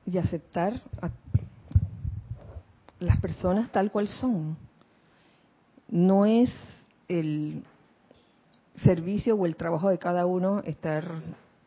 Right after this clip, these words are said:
eso, opinando y mucho menos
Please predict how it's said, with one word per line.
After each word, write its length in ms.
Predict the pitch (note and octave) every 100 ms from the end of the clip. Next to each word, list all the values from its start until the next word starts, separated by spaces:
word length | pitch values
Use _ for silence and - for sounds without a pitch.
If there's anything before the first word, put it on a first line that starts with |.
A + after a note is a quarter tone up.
| _ _ -
eso, 340 | E3+ - E3 D#3 - _ _ _ _ _ _ - - - _ _ _ _ _ _ -
opinando 680 | F3+ F3+ F3 F#3 G3+ A3 A3+
y 100 | F#3
mucho 320 | F#3 G3+ A#3+
menos 640 | G#3 G3+ G3+ A3 A3+ -